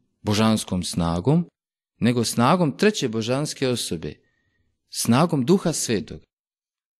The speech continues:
A mi ljudi, mi, na primjer, svećenici, mi, na primjer,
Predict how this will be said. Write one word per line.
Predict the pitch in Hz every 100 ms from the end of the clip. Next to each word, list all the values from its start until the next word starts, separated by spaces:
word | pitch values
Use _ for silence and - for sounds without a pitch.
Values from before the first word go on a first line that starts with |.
| _ _ _ _ -
A | 113
mi | 160
ljudi, | 147 151 117 85 - - -
mi, | 107
na | 101
primjer, | 110 107
svećenici, | - - 113 - 98 87 71 - -
mi, | 92
na | 90
primjer, | - 98 98